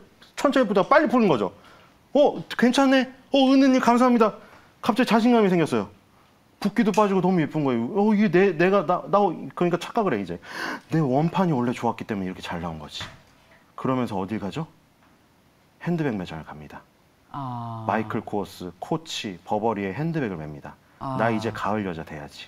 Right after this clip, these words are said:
Speaker 2: 아.
Speaker 1: 위드 코로나 함께 단풍잎 아래서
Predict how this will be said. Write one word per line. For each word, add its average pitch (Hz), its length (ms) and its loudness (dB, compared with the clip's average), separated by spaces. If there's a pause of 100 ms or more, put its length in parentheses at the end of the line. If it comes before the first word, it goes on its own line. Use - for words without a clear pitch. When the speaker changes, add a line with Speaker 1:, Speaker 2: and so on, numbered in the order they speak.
(100)
Speaker 2:
아. 151 240 -6
Speaker 1:
위드 117 220 -2
코로나 117 340 -2
함께 90 340 -8 (360)
단풍잎 131 500 0
아래서 90 420 -4